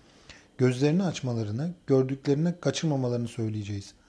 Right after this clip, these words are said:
Ondan sonra izlediğimiz kuşkulu Araplarla ilgili bir yenilik, bir gelişme var mı diye bakacağız." Kursk fotoğrafı incelemeyi tamamlayıp Collins'e iade etti. "Nasıl isterseniz." Collins masanın üzerindeki telefonu aldı. Ahize'yi kaldırdı.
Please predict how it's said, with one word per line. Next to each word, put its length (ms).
Ondan 300
sonra 460
izlediğimiz 540
kuşkulu 380
Araplarla 580
ilgili 400
bir 120
yenilik, 440
bir 80
gelişme 440
var 140
mı 140
diye 180
bakacağız." 480
Kursk 320
fotoğrafı 420
incelemeyi 460
tamamlayıp 580
Collins'e 420
iade 320
etti. 320
"Nasıl 220
isterseniz." 600
Collins 360
masanın 300
üzerindeki 540
telefonu 400
aldı. 400
Ahize'yi 400
kaldırdı. 520